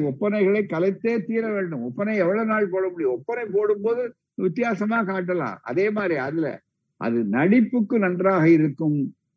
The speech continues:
கலைத்துறைக்கு சரியாக இருக்கும், ஆனால் அரசியலுக்கு ஒருபோதும் சரியாக வராது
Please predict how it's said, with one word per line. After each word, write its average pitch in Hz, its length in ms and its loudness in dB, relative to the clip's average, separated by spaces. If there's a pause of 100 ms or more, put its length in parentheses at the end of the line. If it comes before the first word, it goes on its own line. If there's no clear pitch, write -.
(160)
கலைத்துறைக்கு 220 720 2
சரியாக 180 520 2
இருக்கும், 147 480 -4 (360)
ஆனால் 139 440 0
அரசியலுக்கு 202 840 2
ஒருபோதும் 185 580 2
சரியாக 170 420 2
வராது 156 560 -4